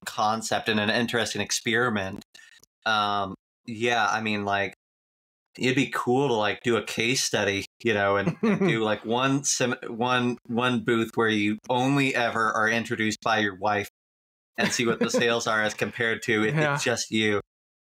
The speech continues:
Speaker 1: Um, but yeah, I, I one hundred percent, like, we, if we have creators at the show on location, sales go up. So
Speaker 2: Mm-hmm.
Speaker 1: that, that's a given.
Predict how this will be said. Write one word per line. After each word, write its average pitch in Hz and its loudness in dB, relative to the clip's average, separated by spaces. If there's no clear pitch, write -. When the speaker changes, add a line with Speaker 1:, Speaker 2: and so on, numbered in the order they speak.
Speaker 1:
Um, 98 0
but 113 -2
yeah, 120 2
I, 120 0
I 127 2
one 135 2
hundred 120 0
percent, 110 -2
like, 107 -2
we, 123 0
if 117 -2
we 131 2
have 110 0
creators 107 0
at 110 2
the 110 -2
show 95 0
on 107 2
location, 95 0
sales 95 0
go 104 0
up. - -4
So - -2
Speaker 2:
Mm-hmm. 90 0
Speaker 1:
that, 107 2
that's 143 0
a 110 -2
given. 98 -4